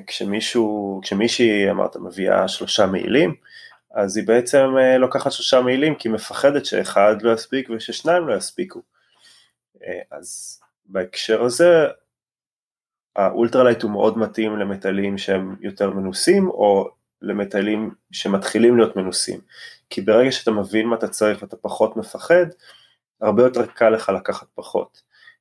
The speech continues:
אה, ולהפך, גם, אה, יש משהו בזה שאתה מתכנן בעצם ולוקח רק מה שאתה צריך,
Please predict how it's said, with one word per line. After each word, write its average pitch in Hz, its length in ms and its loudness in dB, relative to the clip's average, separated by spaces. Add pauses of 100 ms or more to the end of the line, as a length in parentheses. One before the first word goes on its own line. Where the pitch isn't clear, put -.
(140)
אה, 90 240 -8
ולהפך, 135 680 0 (300)
גם, 98 260 2
אה, 101 260 -2
יש 120 180 -2
משהו 120 280 2
בזה 110 260 2
שאתה 110 240 0
מתכנן 107 640 0
בעצם 107 320 0
ולוקח 101 360 0
רק 104 120 -10
מה 104 80 -6
שאתה 107 260 -6
צריך, 196 360 -6